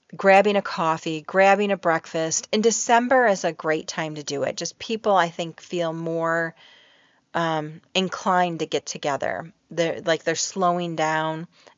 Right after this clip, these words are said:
as they approach the holidays. It didn't slow down for me at all,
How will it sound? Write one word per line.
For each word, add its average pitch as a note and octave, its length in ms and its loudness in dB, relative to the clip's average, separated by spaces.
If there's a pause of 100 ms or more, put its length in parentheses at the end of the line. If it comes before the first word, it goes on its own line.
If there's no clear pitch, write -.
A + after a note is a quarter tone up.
(140)
as D3+ 400 2
they D#3 140 0
approach D3 420 -4
the D3 80 -6
holidays. C#3 580 -6 (300)
It - 80 -12
didn't F4+ 240 -2
slow A3+ 240 0
down G#3 240 2
for A#3+ 120 -6
me A3+ 440 -4
at G#3+ 120 4
all, A3 400 6